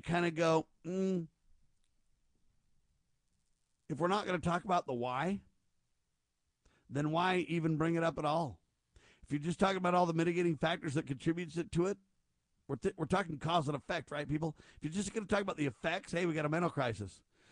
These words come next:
and then the contributing factors that aren't really the primary cause,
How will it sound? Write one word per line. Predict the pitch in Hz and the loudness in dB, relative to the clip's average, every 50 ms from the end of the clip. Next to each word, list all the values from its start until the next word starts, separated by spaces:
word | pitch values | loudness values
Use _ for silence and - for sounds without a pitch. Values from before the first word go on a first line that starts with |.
| - - | -20 -10
and | - 113 135 156 | -6 -2 0 2
then | 165 | 2
the | 170 160 | 2 2
contributing | - 147 - - 180 180 175 175 165 143 | 0 -2 2 2 4 4 4 4 2 0
factors | - - 165 170 180 - - 180 180 156 | 2 0 0 0 0 -2 -2 -2 -2 0
that | 127 151 | 0 0
aren't | 160 170 175 - | 0 0 0 0
really | 156 165 170 | 0 2 2
the | 165 156 147 123 - | 4 2 2 0 -2
primary | - 147 147 165 170 170 170 165 147 | -4 -2 -2 0 0 0 0 -2 -4
cause, | - - 151 147 147 156 170 196 220 - - | -4 -2 -2 0 2 2 2 0 0 -4 -8